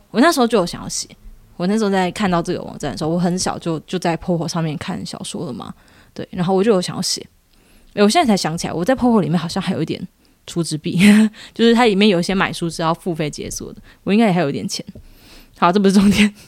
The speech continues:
<laughs> 对，然后我就有想要在上面连载小说，但是，呃，可能写不到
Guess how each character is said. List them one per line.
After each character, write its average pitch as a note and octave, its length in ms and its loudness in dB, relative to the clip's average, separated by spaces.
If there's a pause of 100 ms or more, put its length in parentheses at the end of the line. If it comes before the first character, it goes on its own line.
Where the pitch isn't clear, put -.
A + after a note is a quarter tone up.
(120)
<laughs> - 380 -18
对， G#3 140 2
然 A#3 100 4
后 D#4+ 60 6
我 B3 60 6
就 B3+ 100 2
有 A3+ 80 4
想 D3 140 -2
要 D3 60 -4
在 E3 120 -2
上 E3+ 160 -2
面 E3 120 -2
连 - 120 -12
载 G#2+ 140 -10
小 - 180 -16
说， - 300 -14
但 G3 160 -2
是， F#3 180 -4 (500)
呃， D#3+ 460 -4 (360)
可 F#3 100 -2
能 F3 160 2
写 E3+ 300 -2
不 E3 120 -6
到 F3 600 -2